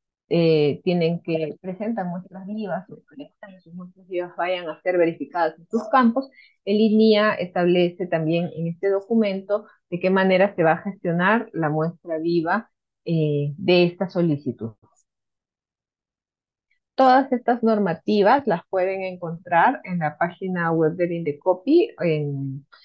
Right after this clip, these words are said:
en, en la, en la sección de la Dirección de Invenciones, eh, y allí está todo lo relacionado al trámite de certificado de obtentor.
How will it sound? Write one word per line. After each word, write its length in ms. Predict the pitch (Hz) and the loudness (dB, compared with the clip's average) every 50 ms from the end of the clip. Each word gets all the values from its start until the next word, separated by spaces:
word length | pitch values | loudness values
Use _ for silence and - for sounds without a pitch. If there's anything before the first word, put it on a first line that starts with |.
| _ _ _ _ _ _ _ | _ _ _ _ _ _ _
en, 680 | - 175 165 156 151 151 147 151 151 143 131 - - _ _ - | -6 -2 -2 0 0 0 -2 -2 -2 -4 -4 -8 -10 _ _ -10
en 500 | - 165 165 156 151 147 143 139 135 131 | -6 -4 -4 -4 -4 -4 -6 -6 -4 -4
la, 280 | 131 131 127 - - _ _ _ _ _ _ _ _ _ _ | -2 -2 -2 -4 -6 _ _ _ _ _ _ _ _ _ _
en 360 | - 170 165 160 156 151 151 | -6 -4 -4 -2 -4 -4 -4
la 140 | 147 147 143 | -4 -4 -2
sección 720 | 147 151 147 - - - 220 208 196 196 196 196 196 190 | -2 -4 -4 -4 -2 2 4 4 4 4 2 2 0 0
de 380 | 185 170 170 165 160 160 151 147 | 0 0 0 2 2 2 0 0
la 120 | 143 135 147 | 0 -2 -2
Dirección 420 | 147 143 147 143 - 180 170 175 | -2 -4 -6 -10 -8 -6 -4 -2
de 40 | 185 | -2
Invenciones, 800 | 185 185 202 208 208 - 277 269 254 254 254 262 269 294 294 _ _ _ _ _ _ _ _ _ _ - | 0 0 0 -2 0 2 2 4 4 4 4 2 2 0 -4 _ _ _ _ _ _ _ _ _ _ -14
eh, 440 | 165 165 165 160 156 156 151 147 147 147 - _ _ _ _ | -10 -8 -6 -6 -8 -10 -12 -18 -20 -20 -20 _ _ _ _
y 100 | - 185 | -6 -4
allí 360 | 180 175 175 175 175 190 185 175 | -2 -2 -2 -2 -2 0 0 0
está 480 | 175 180 175 - 170 160 170 170 - _ _ _ _ _ _ - | 0 -4 -6 -2 0 0 0 -2 -6 _ _ _ _ _ _ 0
todo 180 | - 190 190 185 | 2 4 4 4
lo 140 | 190 185 | 4 2
relacionado 540 | 180 180 175 170 170 165 - 160 165 165 160 | 2 2 0 0 -2 -4 -6 -6 -4 -4 -4
al 140 | 160 165 170 | -4 -4 -6
trámite 360 | - 160 160 165 165 170 - | -6 -6 -6 -6 -6 -4 -4
de 160 | 170 160 160 | -4 -4 -4
certificado 640 | 160 151 143 147 _ _ - 139 139 - 135 127 127 | -6 -10 -10 -12 _ _ -18 -18 -14 -8 -6 -4 -2
de 160 | 127 131 127 | -2 -2 -4
obtentor. 420 | 120 - - - 107 117 113 - | -6 -8 -10 -12 -12 -12 -12 -16